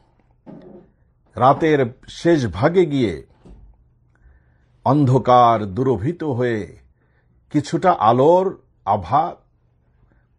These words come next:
পূর্ব দিগন্তকে চেয়ে নেয়, কিন্তু এই আলোটা,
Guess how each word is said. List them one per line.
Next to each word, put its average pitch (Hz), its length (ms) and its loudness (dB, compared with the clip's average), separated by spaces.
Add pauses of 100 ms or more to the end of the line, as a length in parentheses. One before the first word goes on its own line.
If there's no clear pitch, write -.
(240)
পূর্ব 131 320 4
দিগন্তকে 139 720 -2
চেয়ে 101 280 -8
নেয়, 80 220 -14 (1300)
কিন্তু 196 360 4
এই 180 220 4
আলোটা, 151 720 2